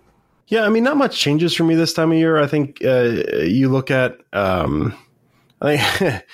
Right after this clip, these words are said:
<laughs> you either, I either write stuff off or, or, or, like, reinforces something I already believe. Like, I know in the two minute drill and in practices and stuff today, and even, even coming into today, earlier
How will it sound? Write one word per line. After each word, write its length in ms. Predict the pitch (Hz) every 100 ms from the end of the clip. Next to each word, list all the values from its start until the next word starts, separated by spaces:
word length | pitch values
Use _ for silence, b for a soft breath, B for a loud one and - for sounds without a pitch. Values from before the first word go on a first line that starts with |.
| B
<laughs> 200 | B B
you 100 | 160
either, 320 | 156 147 131
I 80 | 143
either 180 | 165 170
write 260 | 131 127 123
stuff 300 | - 131 -
off 340 | 110 120 120
or, 240 | 117 110 110
or, 280 | 110 107 110 -
or, 180 | 101 107
like, 240 | 98 107 -
reinforces 760 | 110 123 120 107 113 113 123 -
something 240 | 110 113
I 60 | 110
already 200 | 110 107
believe. 420 | 98 101 110 107
Like, 120 | 107
I 20 | 117
know 160 | 117
in 160 | 101 113
the 80 | 110
two 160 | 156
minute 220 | 156 139
drill 340 | 120 131 127 123
and 80 | 117
in 80 |
practices 400 | 110 120 117 117
and 80 | 113
stuff 220 | - 113
today, 240 | - 113 113
and 80 | 117
even, 320 | 113 113 95
even 280 | 117 113 107
coming 280 | 120 110
into 260 | 110 107 113
today, 500 | - 104 104 101 98 B B B
earlier 220 | 135 139